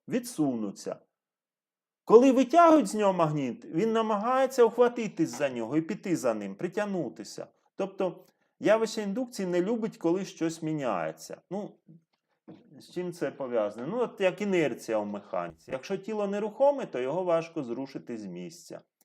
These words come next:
Якщо тіло вже рухається, то його важко що?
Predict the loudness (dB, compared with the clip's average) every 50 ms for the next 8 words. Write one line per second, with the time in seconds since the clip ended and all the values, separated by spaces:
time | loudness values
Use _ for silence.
0 | _ _ _ _ _ _ -8 -8 -8 -6 -6 -6 -6 -4 -2 -2 -2 0 0 -2
1 | -2 -2 -2 -4 -2 -2 -2 -2 -2 -4 -8 -12 -10 -8 -8 -8 -6 -2 0 2
2 | 4 2 2 0 -4 -10 -10 -8 -6 -6 -4 -4 -6